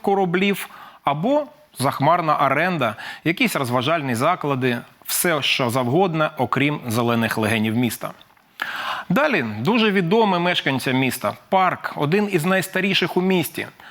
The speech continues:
Там постійно діяли безліч атракціонів.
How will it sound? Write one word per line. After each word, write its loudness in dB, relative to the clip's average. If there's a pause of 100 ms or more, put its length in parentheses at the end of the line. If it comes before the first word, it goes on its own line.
(140)
Там 0
постійно 0
діяли 2
безліч 0
атракціонів. -2